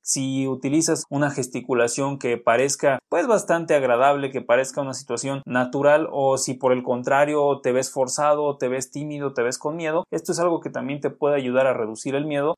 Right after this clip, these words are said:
porque tú ya estás viéndote a ti mismo y puedes mejorar sobre esta presentación, ya que te puedes grabar y te puedes mirar en cualquier momento. Otra recomendación que puedes tomar también es el hecho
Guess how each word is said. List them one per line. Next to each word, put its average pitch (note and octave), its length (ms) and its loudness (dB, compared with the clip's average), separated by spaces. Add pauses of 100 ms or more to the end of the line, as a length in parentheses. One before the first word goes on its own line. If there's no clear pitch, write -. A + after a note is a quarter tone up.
porque G#3 300 2
tú F3+ 240 -2
ya D#3+ 320 4 (100)
estás C3 220 -4 (180)
viéndote C#3 440 -2
a A#2 100 0
ti C3 140 -6
mismo C#3+ 340 -4
y C#3+ 140 -4
puedes D#3+ 320 4
mejorar D3 500 4
sobre B2 460 -2 (100)
esta C3+ 500 0
presentación, B2 800 -2
ya B2 260 2
que A#2+ 100 -6
te A2+ 100 -6
puedes B2 240 0
grabar B2 300 6
y B2 80 -4
te A#2 80 -4
puedes A2+ 300 -2
mirar A2+ 420 -2
en B2 140 -8
cualquier A2+ 340 -2
momento. G#2 580 -6 (200)
Otra B3+ 280 2
recomendación E3+ 840 2
que D#3+ 100 0
puedes E3 380 2
tomar G#3 400 0
también G3+ 540 -2 (120)
es F3 220 0
el F3+ 160 2
hecho F3+ 400 0